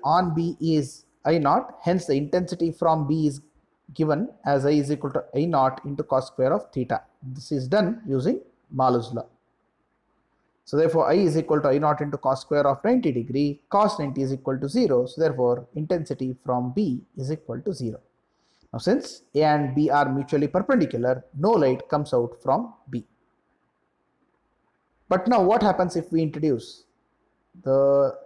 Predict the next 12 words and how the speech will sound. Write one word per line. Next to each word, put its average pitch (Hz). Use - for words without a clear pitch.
polarite 156
C? 185
So -
when 165
polarite 185
C 247
is 196
introduced 175
between 170
A 160
and 117
B, 220